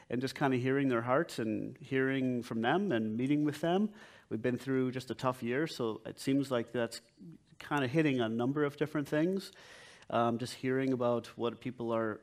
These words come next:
excited about moving forward, but also just dealing kinda with some of the things in the past and the ways that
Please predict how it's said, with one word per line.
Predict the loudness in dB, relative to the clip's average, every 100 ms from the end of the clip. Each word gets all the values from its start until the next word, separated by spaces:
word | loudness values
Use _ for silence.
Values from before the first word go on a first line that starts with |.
| -14
excited | -4 2 2
about | 2 0
moving | 0 0 -2
forward, | 0 0 0 0
but | 2
also | 2 2 -6
just | -6 -4
dealing | -2 2 2 2
kinda | 0 0 2 2
with | -2 -2
some | 0 0
of |
the | 0
things | -2 -2
in | -4
the |
past | -2 2 2 0
and | -6
the | -2
ways | -2 -2
that | -4